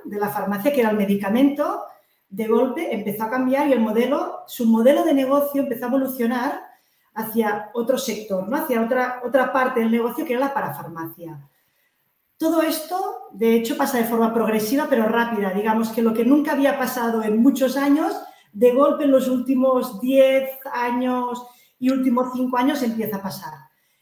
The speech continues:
Y para mí el punto de inflexión ha sido el covid. Recordemos que la farmacia, cuando nos encerraron a todos, dijeron que la farmacia era un, era nominado centro establecimiento de primera necesidad,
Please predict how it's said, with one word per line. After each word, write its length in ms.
Y 240
para 180
mí 80
el 120
punto 200
de 60
inflexión 420
ha 60
sido 220
el 100
covid. 340
Recordemos 680
que 440
la 160
farmacia, 640
cuando 200
nos 120
encerraron 480
a 100
todos, 280
dijeron 360
que 80
la 100
farmacia 440
era 140
un, 380
era 160
nominado 760
centro 220
establecimiento 760
de 60
primera 220
necesidad, 680